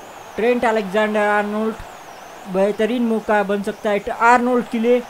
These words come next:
आर्नोल्ड, बहुत ही बेहतरीन मौका, shoot, ट्रेंट अलेक्जेंडर आर्नोल्ड, बहुत ही बेहतरीन goal। कमाल की dribbling skill Arnold की,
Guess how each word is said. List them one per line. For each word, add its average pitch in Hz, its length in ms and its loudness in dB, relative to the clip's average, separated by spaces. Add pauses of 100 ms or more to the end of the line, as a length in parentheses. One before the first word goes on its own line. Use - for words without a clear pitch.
(500)
आर्नोल्ड, 269 460 6
बहुत 233 400 4
ही 294 40 0
बेहतरीन 285 400 6
मौका, 302 360 10
shoot, 330 580 8 (760)
ट्रेंट 320 420 8
अलेक्जेंडर 269 840 8
आर्नोल्ड, 220 640 4 (240)
बहुत 214 540 6
ही 269 60 -4
बेहतरीन 214 540 0
goal। 170 400 2 (3500)
कमाल 247 420 0
की - 120 -12
dribbling 202 380 -6
skill 208 260 -8
Arnold 196 540 -2
की, 196 260 -10